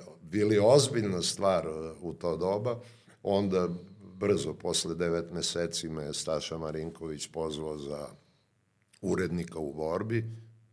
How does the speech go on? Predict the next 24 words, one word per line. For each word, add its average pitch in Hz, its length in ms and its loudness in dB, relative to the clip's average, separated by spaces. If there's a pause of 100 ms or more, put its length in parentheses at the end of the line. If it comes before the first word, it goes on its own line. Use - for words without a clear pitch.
(360)
Kao 78 240 0
veoma 80 380 -2
mlad 85 320 -4
sam 73 280 -8
postao - 460 -6
urednik, 78 600 -6 (420)
tu - 140 -10
je 76 60 -4
osamdeset, 76 680 -6
sto 76 280 -6
ljudi, 76 400 -6
urednik 73 460 -8
političke 73 720 -6 (380)
rubrike, 78 720 -6
ovaj, 73 640 -10 (380)
mnogim 82 400 -2
kolegama 80 720 -2
koji 78 220 -12
su - 180 -6
bili 76 300 -6
pred - 240 -8 (120)
penzijom, 76 800 -4 (380)
izazovno 80 720 -2
bilo. 78 400 -4